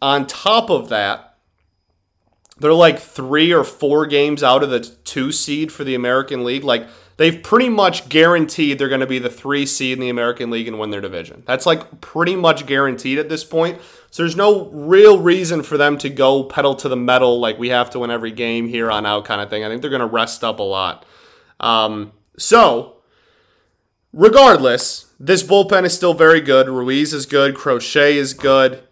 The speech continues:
Kimbrel, fantastic. Um, Hendricks, fantastic. So w-, they, they have a really solid bullpen. And look, uh, we, so we got the three runs on, <laughs> on Rodon.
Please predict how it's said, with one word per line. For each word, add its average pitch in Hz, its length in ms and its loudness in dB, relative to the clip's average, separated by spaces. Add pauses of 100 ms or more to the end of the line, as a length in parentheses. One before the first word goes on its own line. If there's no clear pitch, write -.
(180)
Kimbrel, 147 840 0 (360)
fantastic. 131 1120 -2 (420)
Um, 110 540 -4 (300)
Hendricks, 135 540 -2
fantastic. 123 920 -4 (180)
So 139 420 0
w-, - 300 -16
they, 156 440 0
they 135 680 -4
have 185 280 4
a 185 60 0
really 170 280 -2
solid 151 460 0
bullpen. 127 560 -2
And 120 520 -4 (1300)
look, 220 400 4 (360)
uh, 143 220 -4
we, 165 300 0
so 175 120 2
we 165 100 2
got 180 220 6
the - 60 -10
three 214 260 -2
runs 214 360 2
on, 190 260 2
<laughs> - 140 0
on 185 120 0
Rodon. 170 920 0